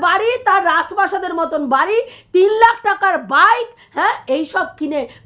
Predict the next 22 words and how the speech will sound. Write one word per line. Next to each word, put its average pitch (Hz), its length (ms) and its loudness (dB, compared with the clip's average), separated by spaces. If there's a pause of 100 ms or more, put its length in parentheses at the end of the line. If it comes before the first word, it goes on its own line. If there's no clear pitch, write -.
পয়সা 285 320 0 (100)
ওড়াতে 285 320 -2 (140)
পারে? 254 240 -2 (380)
সে 277 140 0 (120)
জানে 277 260 -2
না 392 60 2 (400)
যে 262 80 0 (100)
তার 285 160 0 (100)
কেস 285 180 -2 (120)
চলছে, 359 300 -2 (340)
সে 330 100 0 (140)
জানে 320 280 0
না 427 40 4 (120)
তার 370 120 0
বাচ্চাকে 349 560 -2
নিয়ে 349 180 -4 (340)
এই 311 140 0
রকম 339 180 -4 (120)
কাস্টাডি 294 500 -4
কেস 320 200 -2
হতে 330 200 -6
পারে, 320 160 0